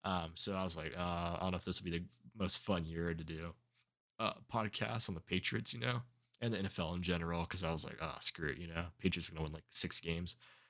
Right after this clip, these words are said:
But they really turned it around, and they've been impressing me lately, and I've been getting more into it. I mean, obviously I'm always into it, but I've been more enthusiastic about it, you know? So I'm like, "Maybe I'll start doing my M-, my N F L podcast again," you know? Um, but yeah,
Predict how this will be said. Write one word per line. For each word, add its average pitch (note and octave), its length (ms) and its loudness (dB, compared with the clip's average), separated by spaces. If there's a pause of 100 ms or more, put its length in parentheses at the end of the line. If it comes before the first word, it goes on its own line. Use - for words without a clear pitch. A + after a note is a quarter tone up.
(140)
But G#2+ 100 -6
they F#2 100 -2
really D3+ 180 0
turned A2 320 -2
it F2+ 40 0
around, F2+ 320 2
and E2+ 80 -4
they've F#2 100 -2
been A#2 100 0
impressing F#2 440 0
me F2 100 -6
lately, G2 480 0 (580)
and F#2+ 160 2
I've G#2 120 0
been B2 80 -4
getting A2+ 260 -2
more A2 440 -2 (180)
into G#2+ 340 0
it. - 100 -2
I G2+ 60 -4
mean, F#2 380 0
obviously F2+ 340 2
I'm D#2+ 80 -6
always E2 300 0
into E2+ 340 -4
it, E2+ 80 0
but F2 80 -2
I've F2 60 2
been E2+ 180 0
more F2 220 0
enthusiastic E2+ 840 0
about C#3+ 280 0
it, - 160 -2
you D3 80 -4
know? D3+ 300 -2 (400)
So - 80 -10
I'm B2+ 40 -2
like, C3+ 120 0
"Maybe F3 180 -8
I'll F3 80 0
start D#3+ 240 -2
doing D#3 180 -2
my C#3+ 120 0
M-, C3 220 -2 (180)
my A#2+ 120 -2
N B2 120 -4
F A#2 180 -2
L A2+ 180 0
podcast F#2+ 600 0
again," F2+ 240 0
you E2 100 0
know? F#2 320 2 (400)
Um, D#2+ 500 0 (480)
but B2+ 120 -4
yeah, B2 320 0